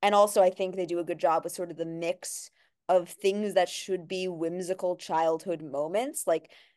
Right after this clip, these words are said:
like what I mentioned before, like, seeing the, the monsters in the ceiling. Like, I think we all kind of have some vague memory of, like, that crack in the ceiling that looked weird, or, like, that shadow in the corner that we always, like, did a second glance at, or, you know, the classic,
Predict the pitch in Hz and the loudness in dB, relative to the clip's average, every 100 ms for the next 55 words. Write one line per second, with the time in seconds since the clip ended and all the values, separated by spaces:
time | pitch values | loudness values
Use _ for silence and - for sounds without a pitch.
0 | - 196 214 208 208 202 196 185 185 185 | -2 4 6 8 8 8 4 -2 0 4
1 | 170 156 151 - 185 175 175 165 147 160 | 4 2 -4 -8 -6 -2 -2 -2 -2 0
2 | 165 165 - 170 165 156 - 185 156 143 | 0 0 -4 -6 -6 -8 -4 0 2 2
3 | 156 202 277 523 381 240 208 226 247 - | 0 2 2 0 -2 4 6 6 4 -2
4 | 277 285 320 320 320 285 285 - 262 254 | -4 -2 -4 -6 0 2 2 2 0 -2
5 | 226 240 247 220 226 226 226 220 208 190 | 2 4 4 2 -2 -2 -2 -2 0 0
6 | 180 - - _ 196 175 - - 247 240 | 0 -4 -20 _ 2 2 0 0 0 2
7 | 240 226 233 233 220 220 214 208 214 214 | 0 0 -6 -6 -4 2 2 2 -2 -4
8 | 220 202 214 202 208 185 165 165 180 160 | -8 -6 0 0 2 2 2 2 0 -2
9 | - 190 180 185 180 160 - - 202 190 | -2 2 4 4 2 -4 -14 -6 -2 -2
10 | 185 185 185 175 160 185 180 185 190 180 | 0 2 4 2 2 2 2 2 -2 -4
11 | 175 - _ - 185 180 185 185 160 175 | -4 -20 _ -6 -4 0 0 0 -2 0
12 | 170 170 175 - 165 165 165 156 165 156 | 2 0 -4 0 2 4 4 2 -2 -6
13 | - - - 180 185 170 | -8 -8 0 0 2 -6